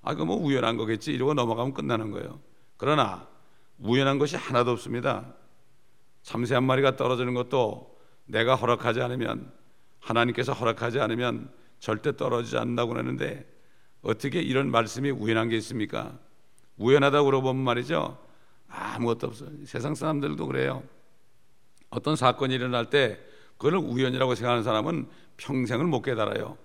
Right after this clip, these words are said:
그러나 조그만 일이 하나 일어나도 "이거는 우연이 아니라 하나님이 허락하신 것이다. 왜 이런 일이 일어났을까?" 이렇게 생각하면서 기도하는 사람들에게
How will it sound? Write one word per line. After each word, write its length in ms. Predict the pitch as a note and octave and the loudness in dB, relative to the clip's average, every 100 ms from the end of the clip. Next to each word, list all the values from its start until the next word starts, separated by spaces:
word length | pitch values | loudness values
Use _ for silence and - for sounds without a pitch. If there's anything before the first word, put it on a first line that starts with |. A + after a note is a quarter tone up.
| - - - | -20 -20 -6
그러나 280 | A2+ C#3+ D#3 | -2 2 0
조그만 480 | - - C#3+ D3 D3 | -2 -4 2 4 6
일이 120 | C#3 | 6
하나 240 | C#3 C#3 | 6 6
일어나도 640 | A#2+ C3 B2 D#3 B2+ - - - - | 4 0 2 2 0 -4 -16 -20 -8
"이거는 380 | A2 A#2 D3 D#3+ - | 0 2 2 0 2
우연이 320 | A#2 A#2+ A#2+ | 2 4 2
아니라 560 | A2+ A2+ B2 G2+ - - - - | 2 4 6 4 0 -16 -20 -20
하나님이 640 | - - A2+ A2+ B2 A#2 - - - - - - - - | -10 0 4 4 2 -2 -4 -16 -20 -20 -20 -20 -12 0
허락하신 460 | C#3 C#3+ C3+ B2+ | 2 2 -2 0
것이다. 560 | A#2+ - - A#2 - - - - - | 0 0 -2 -4 -6 -16 -20 -20 -12
왜 220 | - B2+ E3 | 4 6 6
이런 320 | C3+ B2+ C3 | 4 2 2
일이 160 | C3 | 0
일어났을까?" 920 | C#3 A#2 A2+ G#2+ G#2+ G#2+ A2 F2+ - - - - - | 0 0 0 0 -4 0 0 0 -12 -20 -20 -20 -6
이렇게 320 | - C3+ C#3+ | 0 0 0
생각하면서 640 | D3 C3 B2+ A2 C3 A#2+ C3+ | -2 0 0 0 -2 0 -2
기도하는 460 | - A#2 A2 A#2 | -2 0 2 0
사람들에게 800 | A2 G#2+ G#2+ G#2+ G#2+ B2 G#2+ - | -2 -4 -2 -2 2 2 2 -4